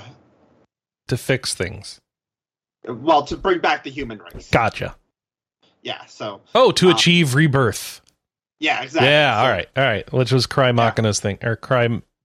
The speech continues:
Speaker 1: whatever, the other one.
Speaker 2: Crystar.
Speaker 1: Mm-hmm.
Speaker 2: Yeah, and, and they still have the Idias, um,
Speaker 1: Mm.
Speaker 2: and you have to, and the, so, um, even some of the systems are the same.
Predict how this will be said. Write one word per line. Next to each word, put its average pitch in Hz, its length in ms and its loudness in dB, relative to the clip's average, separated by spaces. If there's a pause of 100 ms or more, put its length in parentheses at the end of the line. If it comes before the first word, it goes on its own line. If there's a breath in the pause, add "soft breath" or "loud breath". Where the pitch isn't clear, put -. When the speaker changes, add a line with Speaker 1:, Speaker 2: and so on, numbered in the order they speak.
(200)
Speaker 1:
whatever, 117 320 0
the 101 100 0
other 104 140 2
one. 98 180 2 (460)
Speaker 2:
Crystar. 139 460 -2 (220)
Speaker 1:
Mm-hmm. 127 280 2 (800)
Speaker 2:
Yeah, 120 200 -6
and, 151 140 -8
and 160 260 -4
they 160 140 -2
still 165 260 -2
have 156 240 0
the 151 220 -12
Idias, 131 760 -10 (100)
um, 110 420 -6
Speaker 1:
Mm. 131 380 -4
Speaker 2:
and 135 100 -8
you 135 80 2
have 139 180 2
to, 127 240 -6
and 123 320 -8 (960)
the, 147 160 0
so, 135 340 -2 (200)
um, 113 360 0
even 143 240 -2
some 135 180 -2
of 131 60 -2
the 127 80 -2
systems 127 380 -4
are 123 160 2
the 120 100 -2
same. 113 600 -2